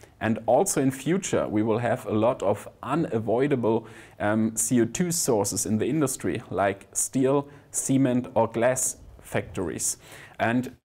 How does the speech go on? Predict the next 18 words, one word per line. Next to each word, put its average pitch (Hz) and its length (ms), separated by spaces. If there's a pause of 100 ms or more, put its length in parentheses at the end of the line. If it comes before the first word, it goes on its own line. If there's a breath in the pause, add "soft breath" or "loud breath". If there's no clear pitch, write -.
(320)
here 160 280
we 143 180
can 131 500
capture - 400
C 135 260
O 117 60
two, 190 420 (180 loud breath)
and 117 340
this 127 360
C - 280
O 107 40
two 139 440
can 107 220
be 104 80
used 120 520
to 113 120
produce 101 640
e-fuels. - 720